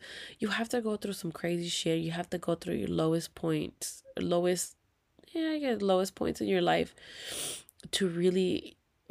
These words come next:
realize things and evaluate them and learn from them, you know, and be better, be fucking better. If you're gonna go through some crazy shit, like, there's no way else to go but up, you know what I'm saying?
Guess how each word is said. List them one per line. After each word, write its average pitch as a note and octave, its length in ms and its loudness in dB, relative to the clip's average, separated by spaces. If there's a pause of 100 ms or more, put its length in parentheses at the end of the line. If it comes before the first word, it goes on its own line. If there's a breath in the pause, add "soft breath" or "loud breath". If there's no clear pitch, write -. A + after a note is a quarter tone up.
(120)
realize E3+ 520 4
things F3 360 0
and E3 140 0
evaluate F3+ 680 0
them F#3 180 2
and D#3+ 180 2 (380 loud breath)
learn E3+ 460 4
from D3+ 340 -4
them, D#3+ 220 -2
you D#3+ 100 -2
know, G3+ 260 0 (360 soft breath)
and E3+ 160 0
be F3+ 140 8
better, D#3 600 2 (440)
be G3+ 180 0
fucking G3+ 480 -6
better. - 440 -2 (680 loud breath)
If - 120 -10
you're A3 120 6
gonna A3+ 140 6
go G3 140 0
through G3+ 120 -4
some F#3+ 180 -4
crazy F#3 300 -2
shit, G3 500 0 (800 loud breath)
like, F3 540 2 (760)
there's F#3+ 220 0
no F#3 160 0
way G#3 380 2
else F#3 300 0
to F#3+ 100 -2
go F#3 160 -4
but - 280 0
up, A#3 380 -4
you F3+ 80 -6
know E3+ 100 -4
what F3 100 -4
I'm F#3+ 100 -6
saying? G3+ 380 -2